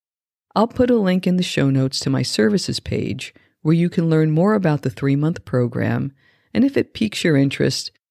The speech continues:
you can book a no-obligation clarity call with me to determine if this program is right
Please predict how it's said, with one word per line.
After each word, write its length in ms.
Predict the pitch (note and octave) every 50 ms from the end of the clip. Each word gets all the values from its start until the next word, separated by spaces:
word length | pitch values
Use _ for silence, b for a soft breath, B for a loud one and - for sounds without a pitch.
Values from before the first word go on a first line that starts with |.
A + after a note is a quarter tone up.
| _ _
you 160 | - F#3 G3 G3
can 200 | - A#3 A3 G3+
book 360 | E3 D3 C#3 C#3+ C#3+ - - - -
a 80 | C#3+
no-obligation 1300 | C3+ C3+ D3 D3 D#3+ F3+ - - - D3+ D#3 - E3 F3+ F3+ D#3+ C#3+ B2+ B2 - - - C3 C3 C3+ C3 - -
clarity 420 | - F#3+ G3 G#3+ G#3+ G#3 E3+ D#3
call 520 | - - - B2+ B2+ B2+ B2+ C3 - - _
with 260 | G3+ A#3 C4 - -
me 440 | D#3 D3 C3 B2 B2 B2 D3 - _ _ _ _ _ _ _
to 100 | - F#3+
determine 560 | F3+ G3 F#3+ - - A3+ A3 A#3 A3 F3 D3
if 160 | C#3+ C#3 C3+ -
this 160 | D#3 D3 -
program 560 | - - F#3 F#3 G3 F#3 E3+ D3 D3 C#3+ C#3+
is 180 | C#3+ C3+ - -
right 320 | A#2 A2 B2 B2+ D3+ -